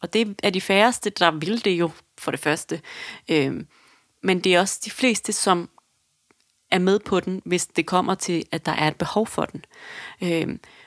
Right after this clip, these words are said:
men det kan godt give mening at skrive sådan nogle ting ned, som at, øhm, at hvis der er et eller andet, øh, man har med sig, altså hvis man for eksempel har det vildt,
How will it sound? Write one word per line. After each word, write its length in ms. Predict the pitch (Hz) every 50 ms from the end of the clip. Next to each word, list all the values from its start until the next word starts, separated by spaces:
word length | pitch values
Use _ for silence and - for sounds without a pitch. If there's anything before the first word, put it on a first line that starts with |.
| - -
men 220 | - 190 190 185
det 80 | 180 190
kan 100 | - 190
godt 200 | - 202 208 208
give 140 | - 262 233
mening 380 | 220 214 214 214 233 240 233 226 - _ _ _ _ -
at 80 | 202 196
skrive 280 | - - - 202 190
sådan 100 | 185 -
nogle 140 | 208 202 196
ting 280 | - - 226 208 175 190
ned, 240 | 190 202 202 180 -
som 300 | - - 202 185 180 175
at, 220 | 170 165 _ - 160
øhm, 300 | 160 156 147 147 143 147 _ _ _ _ _ _ _ _ _ _ - - -
at 80 | 180 175
hvis 140 | 175 170
der 80 | - 165
er 40 | 165
et 40 | 160
eller 120 | 180 190
andet, 220 | 190 196 202 208 202 - - - - - - _ -
øh, 340 | 196 175 160 151 147 - - -
man 180 | - 175 165
har 120 | 165 175 165
med 260 | 165 160 165 170 190
sig, 240 | 196 - - 214 208 -
altså 160 | - 180 - 175
hvis 100 | 175 -
man 100 | 180 175
for 60 | 190
eksempel 360 | - - - 233 226 220 214
har 220 | 190 196 196 180
det 160 | - 202 185 208
vildt, 240 | 233 - - -